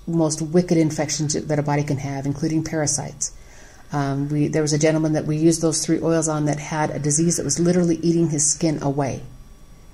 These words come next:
I mean, he had, oh, ugly, ugly sores all over his body and even on the bottom of his feet, but his wife was able to rub it on his feet, one drop of each, and within three months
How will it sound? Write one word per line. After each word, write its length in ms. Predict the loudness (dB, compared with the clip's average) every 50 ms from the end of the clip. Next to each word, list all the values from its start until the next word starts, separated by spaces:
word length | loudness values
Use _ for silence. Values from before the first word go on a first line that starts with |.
| -14 -4 0
I 40 | 0
mean, 140 | 2 2 4
he 140 | 2 2
had, 240 | 2 0 -2 -2 -4 -8 -12 -12 -12 -14 -18 -14 -2 2
oh, 340 | 2 4 4 4 2 -2 0 2
ugly, 320 | 2 2 4 4 2 2 2
ugly 240 | 0 0 0 0 0
sores 300 | 0 0 0 0 0 2
all 200 | 2 4 4 4
over 160 | 2 0 0
his 160 | -2 -2 -2
body 380 | -2 -2 -2 -2 -4 -6 -8 -10 -14 -20 -20 -20 -20 -20 -20 -20 -20 -14 -4 0
and 340 | 2 4 4 4 4 2 6
even 260 | 6 8 8 8 6
on 240 | 6 6 6 6 6
the 60 | 4
bottom 260 | 4 2 -2 -2 -2 -4
of 100 | -4 -2
his 180 | -2 -2 0 0
feet, 280 | 0 0 0 0 -4 0
but 180 | 2 2 2 2
his 200 | 0 -2 -2 0
wife 260 | 0 0 0 2 2
was 140 | 2 4 4
able 180 | 4 4 2 0
to 140 | 0 0
rub 220 | 2 2 2 2 2
it 220 | 0 -2 -4 -10 -12 -16 -8 -4
on 160 | -2 0 0
his 200 | 2 2 0 0
feet, 380 | 0 0 -2 -2 -2 -8 -12 -10 -6
one 220 | -2 -2 0 0
drop 200 | 2 0 0 0
of 120 | 0 0 0
each, 340 | 0 0 -2 -4 -4 -6 -6 -12 -20 -20 -20 -20 -20 -20 -20 -20 -20 -18 -6 -2
and 560 | 0 2 2 2 2 4 4 4 4 4 2 2
within 380 | 0 0 2 4 4 4 4 4
three 220 | 4 2 4 6
months 540 | 6 4 2 0 -4 -2 0 0 0 0 -6